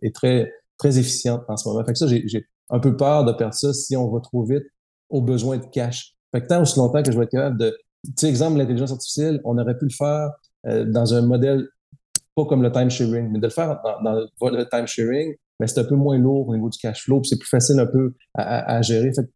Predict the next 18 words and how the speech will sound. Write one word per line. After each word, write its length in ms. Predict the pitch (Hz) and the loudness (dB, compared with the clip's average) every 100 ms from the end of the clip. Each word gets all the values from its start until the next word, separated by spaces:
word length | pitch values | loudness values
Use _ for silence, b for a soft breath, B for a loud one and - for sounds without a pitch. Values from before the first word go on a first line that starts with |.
| _ - | _ 0
je 80 | |
veux 60 | 123 | 0
tout 60 | 123 | 2
le 140 | 180 165 | -2 -2
temps 40 | - - | -4 -4
être 120 | 120 | -2
capable 280 | 131 123 143 | 0 0 2
de 80 | 123 | 0
trouver 280 | 113 110 135 | 0 -2 0
de 60 | |
l'innovation 440 | 113 113 107 - 131 | 0 0 -2 -4 -6
comme 160 | 123 113 | -4 -4
ça, 200 | - 135 | -2 -2
autant 320 | 135 127 165 - | -2 -2 -4 -4
technologique 580 | 131 131 120 110 143 143 - | -4 0 0 0 0 -2 -4
que, 280 | 123 120 - | -4 -4 -4
que 80 | 113 | -6
financier, 680 | - 120 107 - 131 139 | -4 -2 -2 -2 -4 -4